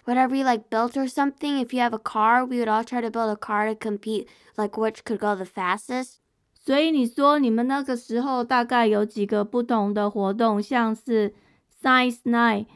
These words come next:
Speaker 2: 就是一些科展的活动，你们在那些玩一些科学的游戏。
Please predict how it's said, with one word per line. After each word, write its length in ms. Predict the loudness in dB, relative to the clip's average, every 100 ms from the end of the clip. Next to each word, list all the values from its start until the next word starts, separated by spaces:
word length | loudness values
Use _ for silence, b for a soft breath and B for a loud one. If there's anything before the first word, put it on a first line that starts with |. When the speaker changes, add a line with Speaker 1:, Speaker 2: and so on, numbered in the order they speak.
| b b
Speaker 2:
就 140 | -2
是 160 | 0 0
一 140 | -2
些 200 | 0 -2
科 280 | -2 -2 -2
展 220 | 0 -2
的 120 | -2
活 240 | -2 -2 0
动， 240 | 0 0
你 80 | 0
们 160 | -2 0
在 160 | 0
那 200 | 0 0
些 220 | 0 0 0
玩 300 | 0 -2 -2
一 80 |
些 240 | -4 -2 -2
科 220 | -2 -4
学 180 | 0 -2
的 140 | 0
游 240 | 0 -2 -6
戏。 400 | -6 -4 -4